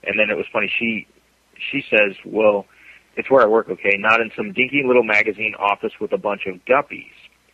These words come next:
And I thought it was interesting, w-, one, 'cause I'd never really thought about that term before, but I guess, you know, reading more into it, obviously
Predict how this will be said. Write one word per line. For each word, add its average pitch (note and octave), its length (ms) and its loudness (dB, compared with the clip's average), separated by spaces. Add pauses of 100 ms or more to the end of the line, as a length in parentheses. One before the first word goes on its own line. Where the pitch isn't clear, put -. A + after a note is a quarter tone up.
(640)
And G#2 300 0 (120)
I A#2+ 140 0
thought C#3+ 140 4
it G#2+ 60 2
was G2+ 140 -4
interesting, G2+ 720 -4 (480)
w-, G#2+ 240 -12
one, A#2 280 2
'cause A2 120 -4
I'd G#2 120 2
never G#2+ 160 0
really G2+ 200 0
thought A2+ 160 2
about G2 220 -2
that F#2 140 -2
term F#2 520 -8
before, G2+ 380 -2
but F#2+ 140 -2
I G2 60 0
guess, G2 220 -2 (140)
you G#2 160 -12
know, F#2+ 320 -6
reading G#2 320 -2
more G2+ 180 -2
into G2+ 280 -2
it, F#2 80 -4
obviously F#2+ 460 -2